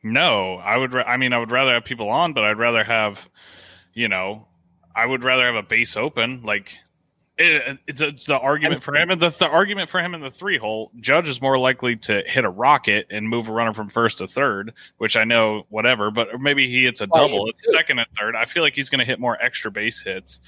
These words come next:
Speaker 1: and then you have Hicks walking to load the bases, and you have double play. Bam. Inning over.
Speaker 3: Sure. But
Speaker 1: Which
Speaker 3: in
Speaker 1: I
Speaker 3: gen-
Speaker 1: know that's a very
Speaker 3: Like,
Speaker 1: specific
Speaker 3: that happens.
Speaker 1: scenario. I'm just saying he's
Speaker 3: But
Speaker 1: more prone
Speaker 3: they
Speaker 1: to a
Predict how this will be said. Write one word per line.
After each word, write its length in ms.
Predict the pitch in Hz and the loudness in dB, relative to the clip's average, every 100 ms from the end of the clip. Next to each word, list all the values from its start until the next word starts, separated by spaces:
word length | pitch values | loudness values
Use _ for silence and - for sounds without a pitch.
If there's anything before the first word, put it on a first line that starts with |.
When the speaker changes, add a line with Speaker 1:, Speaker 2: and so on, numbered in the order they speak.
| - - - _ | -20 -20 -20 _
Speaker 1:
and 300 | 110 104 101 - _ | -2 0 -2 -10 _
then 280 | 127 135 123 | 2 2 2
you 140 | 113 | 2
have 160 | 110 104 | 2 0
Hicks 260 | - 117 - | 0 0 0
walking 500 | 104 113 - 98 98 | 2 2 2 -2 -2
to 120 | - | -6
load 320 | 98 104 123 | -4 0 0
the 60 | 98 | 0
bases, 380 | 95 95 - 98 | -2 -2 -6 -10
and 120 | 98 | -6
you 120 | 98 | -2
have 220 | 92 92 - | -2 -4 -8
double 220 | 95 90 | -10 -10
play. 200 | - 90 - | -16 -16 -14
Bam. 120 | 92 - _ _ _ _ - _ _ | -12 -12 _ _ _ _ -20 _ _
Inning 240 | 113 101 90 | -10 -10 -8
over. 80 | - | 0
Speaker 3:
Sure. 380 | 254 180 113 - _ _ _ _ - | 2 4 2 -4 _ _ _ _ -2
But 100 | 180 | 4
Speaker 1:
Which 100 | 233 | 4
Speaker 3:
in 80 | 165 | 4
Speaker 1:
I 20 | |
Speaker 3:
gen- 120 | 202 202 | 4 6
Speaker 1:
know 120 | 214 | 6
that's 300 | 208 202 202 | 4 0 0
a 60 | 180 | -2
very 220 | 160 170 | 2 2
Speaker 3:
Like, 80 | 156 | 2
Speaker 1:
specific 520 | - 160 - 180 160 | -2 -8 -6 -2 2
Speaker 3:
that 100 | 165 | 2
happens. 220 | - 165 147 | 4 2 2
Speaker 1:
scenario. 420 | 147 131 120 117 | 2 2 0 -2
I'm 180 | 123 143 | -4 -4
just 300 | 143 - - | -4 -4 -4
saying 280 | 135 127 | -4 -4
he's 220 | 117 135 123 | -6 -6 -4
Speaker 3:
But 80 | 127 | -4
Speaker 1:
more 160 | 123 | -4
prone 320 | - 160 190 | -4 0 4
Speaker 3:
they 60 | 226 | 4
Speaker 1:
to 100 | |
a 40 | 117 | 0